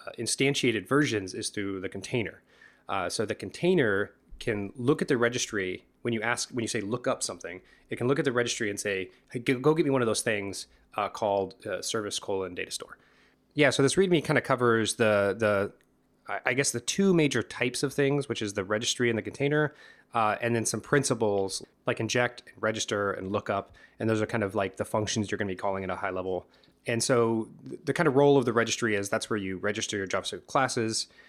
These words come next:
The container is the thing that contains the instantiated versions of those classes.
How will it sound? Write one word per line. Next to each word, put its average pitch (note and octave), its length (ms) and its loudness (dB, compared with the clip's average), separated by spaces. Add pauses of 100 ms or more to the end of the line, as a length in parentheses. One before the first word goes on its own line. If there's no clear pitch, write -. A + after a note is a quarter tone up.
(200)
The A2 120 -2
container A2+ 500 0
is G2+ 120 -2
the G#2 80 -6
thing G2+ 440 -4 (300)
that G#2 300 0
contains C#3+ 540 2
the G#2 240 -4
instantiated A2 640 0
versions G#2+ 400 0
of G#2+ 100 -4
those G#2 180 -2
classes. G#2 600 -4